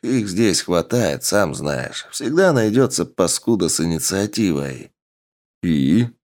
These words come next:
Центр решил поступить радикально, так?» усмехнулся майор. «Точно, и на опережение. Разработана операция по ликвидации штатовской богадельни в Тбилиси».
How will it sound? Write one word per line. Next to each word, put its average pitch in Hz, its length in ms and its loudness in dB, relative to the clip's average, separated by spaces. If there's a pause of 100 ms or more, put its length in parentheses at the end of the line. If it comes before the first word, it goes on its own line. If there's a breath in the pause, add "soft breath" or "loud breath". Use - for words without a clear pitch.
(100)
Центр 98 500 0
решил 90 420 2
поступить 98 520 0
радикально, 90 800 2
так?» - 280 0 (220)
усмехнулся 85 680 -2
майор. 85 600 0 (800)
«Точно, 95 580 2
и 123 240 0
на 127 200 2
опережение. 101 840 2 (100)
Разработана 101 840 0
операция 107 640 2
по 104 140 -2
ликвидации 95 800 2
штатовской 101 600 0
богадельни 92 720 2
в 69 80 -8
Тбилиси». 71 920 -2